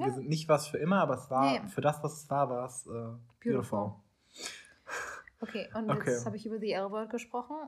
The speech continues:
Speaker 1: und ich wollte noch was anderes zu The L-Word loswerden, weil ich habe den Pants-Podcast gehört, den die Schauspielerin, die Alice
Speaker 2: Pants mit T?
Speaker 1: Pants.
Speaker 2: Pants.
Speaker 1: Nicht Pants, sondern
Speaker 2: Okay.
Speaker 1: Pants.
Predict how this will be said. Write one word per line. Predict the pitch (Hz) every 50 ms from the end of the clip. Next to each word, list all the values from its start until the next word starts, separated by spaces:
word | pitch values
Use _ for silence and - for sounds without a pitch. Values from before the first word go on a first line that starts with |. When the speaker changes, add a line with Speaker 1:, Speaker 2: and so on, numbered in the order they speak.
| 277
Speaker 1:
und | - 208 220 208 202 190
ich | - -
wollte | 208 202 -
noch | 202 196 202
was | 190 -
anderes | 185 190 202 214 220 220 -
zu | - 233
The | 214 233
L-Word | 208 214 214 214 220 220 220 220
loswerden, | 220 226 226 226 - 226 233 226 214
weil | 196 190 190
ich | 190 -
habe | 190 -
den | - 190 180 180
Pants-Podcast | - - 208 202 208 220 233 233 - - 240 233 - - 233 233 226 - _ -
gehört, | 233 233 226 233
den | - 180 175 175 170 180 - _ _ _ _ _ _ _ _ _ _
die | -
Schauspielerin, | 190 - 220 214 220 214 220 - 214 214 214 208 202 196 190
die | 185 180 175 - -
Alice | - 185 202 214 214 220 226 220 - -
Speaker 2:
Pants | - - 165 175 208 254 285 - - -
mit | 151 143 -
T? | - - 165 226 - - - _ _
Speaker 1:
Pants. | - - 247 226 202 180 185 180 - - - - - _ _ _ _ _ _
Speaker 2:
Pants. | - - 156 143 123 117 - - - - - _ _
Speaker 1:
Nicht | 208 190 - -
Pants, | - 233 226 220 226 226 240 262 285 285 285 277 - - - - _ _ _ _ _
sondern | 226 214 214 208 208
Speaker 2:
Okay. | 123 -
Speaker 1:
Pants. | - 208 202 190 190 190 190 - - - - - _ _ - - - - - -